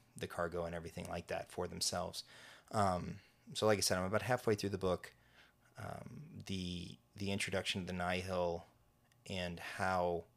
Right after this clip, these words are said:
they'll eventually tie into the story is gonna make it, I, I suspect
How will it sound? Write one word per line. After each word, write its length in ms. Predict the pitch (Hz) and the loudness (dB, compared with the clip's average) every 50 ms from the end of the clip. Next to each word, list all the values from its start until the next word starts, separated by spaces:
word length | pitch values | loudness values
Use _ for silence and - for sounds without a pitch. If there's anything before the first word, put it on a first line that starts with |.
| _ _ _ _ _ _ _ _ _ _ _ _ _ _ _ _ _ - | _ _ _ _ _ _ _ _ _ _ _ _ _ _ _ _ _ -12
they'll 440 | 101 95 95 92 92 90 90 90 | -10 -6 -2 0 0 2 2 0
eventually 400 | 87 85 92 90 87 - - 87 | 0 0 0 0 0 0 -2 -4
tie 240 | 82 - - 92 87 | -4 -2 0 0 0
into 300 | 85 87 87 85 - - 87 | 0 -2 -2 -4 -4 -4 -4
the 100 | 85 - | -2 -2
story 460 | - - - 90 90 87 85 85 85 | 0 0 0 0 0 0 -2 -2 -4
is 220 | - - 87 85 | -6 -8 -6 -6
gonna 220 | 90 - 90 87 87 | -4 -4 -4 -4 -4
make 260 | 87 87 87 85 - | -4 -4 -4 -4 -6
it, 120 | 87 - - _ _ - - - _ - | -8 -8 -10 _ _ -20 -20 -20 _ 0
I, 120 | 110 110 - - | 0 2 4 4
I 100 | 107 104 | 4 6
suspect 600 | - - 110 - - - 107 98 - - - | 6 4 4 4 4 4 4 4 4 0 -12